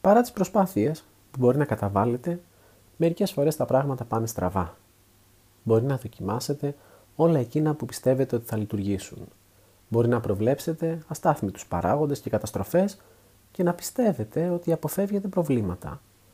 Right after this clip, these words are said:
Αλλά στην πραγματικότητα, το να αποτυγχάνεις είναι φυσιολογικό. Είναι κομμάτι της ζωής και της ανθρώπινης κατάστασης. Έτσι, ανεξάρτητα από το πόσο προγραμματίζετε τη ζωή σας και ειδικά στη δουλειά που κάνετε,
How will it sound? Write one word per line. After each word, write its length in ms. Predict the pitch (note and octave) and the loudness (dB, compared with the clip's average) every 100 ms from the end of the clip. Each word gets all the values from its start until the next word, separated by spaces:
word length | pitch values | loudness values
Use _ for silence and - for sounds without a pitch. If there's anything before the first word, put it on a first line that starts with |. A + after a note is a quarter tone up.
| _ _ | _ _
Αλλά 200 | A2+ G#2 | -2 -2
στην 180 | - G#2 | -2 0
πραγματικότητα, 960 | G#2+ G2+ G2 - C3+ B2+ G2 A2+ D3+ - _ _ _ | 0 0 -4 2 2 2 -2 -2 -4 -6 _ _ _
το 100 | C#3 | 0
να 120 | B2+ | 2
αποτυγχάνεις 960 | A2+ G#2+ G#2+ G#2+ - B2+ C3 C3+ - _ - | 2 0 -2 -4 -2 0 0 -2 -8 _ -6
είναι 160 | B2 | -6
φυσιολογικό. 600 | A2+ A2 G2+ F2+ - D#2+ - _ _ - - - | -4 -2 -2 -4 -8 -10 -10 _ _ -20 -20 -12
Είναι 180 | - A#2+ | -2 0
κομμάτι 580 | A#2 A2 A2 A#2 A#2 G#2 | 2 0 2 0 0 -6
της 220 | - A#2 | -2 -2
ζωής 500 | G2+ G2 D3+ A3 - _ | 2 2 2 0 -6 _
και 120 | - G#3 | -4 -4
της 120 | - | -2
ανθρώπινης 440 | G#2+ A#2+ A2+ A2+ | -2 -2 -2 -6
κατάστασης. 840 | - G#2 G2 - - - - - _ _ _ _ _ - _ _ - | -6 -4 -4 -4 -10 -14 -18 -20 _ _ _ _ _ -20 _ _ -2
Έτσι, 420 | A2 - F#3+ G#3 - _ _ _ | 0 0 -2 -4 -12 _ _ _
ανεξάρτητα 720 | F3+ F3+ - A3+ F#3+ A2 - D3+ | -4 -2 2 4 4 2 2 2
από 180 | D#3 | 2
το 120 | D3 D#3 | 0 2
πόσο 320 | F3+ D#3 A2+ | 2 2 2
προγραμματίζετε 760 | - C3 C3 C3 E3+ A#2+ G#2 | 2 2 2 2 2 2 0
τη 120 | G#2+ A2+ | -2 0
ζωή 280 | G#2 G#2 | 2 2
σας 380 | A2 E3 F#3 F#3+ - _ - | 2 0 -2 -4 -14 _ 0
και 120 | F3 | 2
ειδικά 380 | D3+ D#3+ B3 F#3+ | 2 0 -2 -2
στη 180 | - | -2
δουλειά 300 | A#2 G#2+ G#2+ G#2 | -2 0 -2 -4
που 80 | - | -6
κάνετε, 500 | A2+ B2 D3+ G#3+ | -2 -2 -2 -4